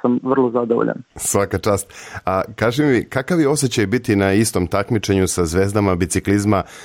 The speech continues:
Speaker 2: kao što je, na primer, Tadej Pogačar, a tu su i drugi svetski asovi?
Speaker 1: Pa,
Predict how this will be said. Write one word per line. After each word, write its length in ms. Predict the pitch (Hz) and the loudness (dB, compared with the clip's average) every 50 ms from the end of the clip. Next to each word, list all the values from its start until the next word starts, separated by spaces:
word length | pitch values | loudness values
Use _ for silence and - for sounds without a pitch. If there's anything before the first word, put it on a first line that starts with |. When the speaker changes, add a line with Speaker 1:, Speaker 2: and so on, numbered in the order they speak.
| - - | -20 -8
Speaker 2:
kao 140 | _ - 101 | _ -2 -2
što 140 | 92 - 104 | 0 0 0
je, 40 | 95 | 2
na 100 | 92 90 | 2 0
primer, 360 | - - 104 101 98 95 92 | 0 0 0 2 2 0 -2
Tadej 340 | - - 98 101 92 98 92 | -2 -4 -4 0 2 0 0
Pogačar, 560 | - - 98 98 95 98 90 - 101 92 85 | 0 0 -2 0 2 0 0 0 -2 0 0
a 160 | 87 90 90 | 0 0 0
tu 180 | 87 - 95 90 | -2 0 -2 0
su 220 | - - - 95 | 0 2 2 2
i 240 | 95 92 90 85 80 | 2 4 2 2 2
drugi 380 | 78 78 78 101 107 98 90 85 | 0 0 0 0 0 2 0 -2
svetski 400 | - - 90 85 - - - 80 | -2 -2 -2 -2 -2 -2 -2 -2
asovi? 380 | 76 78 - - 76 71 69 - - _ - - - - - - - - _ _ _ | -2 -2 -2 -2 -2 -2 -2 -6 -10 _ -20 -20 -18 -18 -16 -18 -20 -20 _ _ _
Speaker 1:
Pa, 300 | - 143 143 143 143 | -2 0 2 2 0